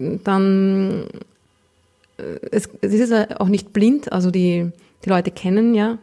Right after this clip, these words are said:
dann den, die Namen der Leute, die das beobachten möchten und sind dementsprechend natürlich auch ein bisschen womöglich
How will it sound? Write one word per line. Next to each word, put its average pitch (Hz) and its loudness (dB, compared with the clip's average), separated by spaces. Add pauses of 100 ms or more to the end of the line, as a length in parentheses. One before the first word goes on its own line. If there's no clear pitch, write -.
dann 208 -6
den, 208 -2
die 208 -2
Namen 208 2 (1400)
der 202 0
Leute, 196 0
die 202 4
das 196 0
beobachten 196 -2
möchten 233 -2 (400)
und 196 0 (140)
sind 214 0
dementsprechend 202 0
natürlich 214 -2
auch 214 -4
ein 214 -2
bisschen 226 -2
womöglich 196 2